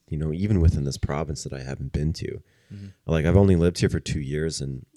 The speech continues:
Speaker 1: you know, we'll go out for a beer or something with some locals, and they talk about, like,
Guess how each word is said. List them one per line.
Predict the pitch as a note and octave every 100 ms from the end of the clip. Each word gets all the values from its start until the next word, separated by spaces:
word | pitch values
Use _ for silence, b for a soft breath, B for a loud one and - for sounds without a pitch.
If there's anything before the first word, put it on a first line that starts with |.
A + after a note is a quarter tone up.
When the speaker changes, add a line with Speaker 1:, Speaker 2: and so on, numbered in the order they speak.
| _
Speaker 1:
you | D#2+
know, | D#2
we'll | D#2+
go | E2 D#2+
out | D2+
for | - D#2+ D2 C#2 - _ _ _ _ _
a | D#2
beer | F2 E2
or | E2
something | E2+ D2 D#2+
with | D2 -
some | C#2+ C2+
locals, | D2+ - D#2 D2+
and |
they | C#2+ C#2
talk | C#2 C2
about, | D2 C#2+ C#2
like, | - C2+